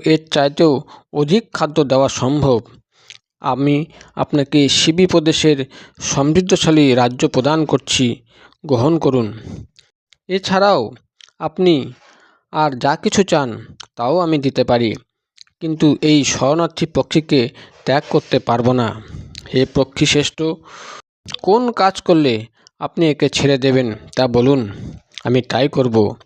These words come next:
কিন্তু এই পায়রাটিকে আমি দেব না। বাজ বলল, নৃপবর, আপনার যদি এই পায়রার উপর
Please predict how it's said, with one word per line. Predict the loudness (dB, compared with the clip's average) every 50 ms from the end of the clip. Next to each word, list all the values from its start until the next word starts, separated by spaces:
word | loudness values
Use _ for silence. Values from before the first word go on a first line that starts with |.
| _ _ _ -20 -20 -20 -20 _ _ _ _ _ _ -6
কিন্তু | -2 0 0 0 0 2 2 2 2 0 -4 -10 -18 _ _ -20 _ _ -4
এই | -2 0 0 -2 _ -4
পায়রাটিকে | -2 -2 0 -2 -2 -2 -4 -4 -2 -2 -2 -2 -2 -6 -6
আমি | -4 -2 0 0
দেব | 0 0 0 2 2 2 2
না। | 2 2 2 2 0 -2 -6 -12 -18 -18 -18 -18 -20 -20 -20 -20 -20 -20 -20 -20 -18 -20 -20 _ _ _ _ -8
বাজ | -4 -2 -2 0 0 0
বলল, | 0 2 2 2 2
নৃপবর, | 2 0 -2 0 -2 0 0 2 0 0 -2 -6 -14 -20 -20 _ _ _ _ _ _ -20 -20 _ _ _ _ _ _
আপনার | -10 -10 -8 _ -2 -2 -2 0
যদি | 2 0 0 2 0 -2 0 0
এই | 0 0
পায়রার | 0 0 -2 -2 -2 0 0 0 0 0
উপর | -2 -2 -2 -2 -2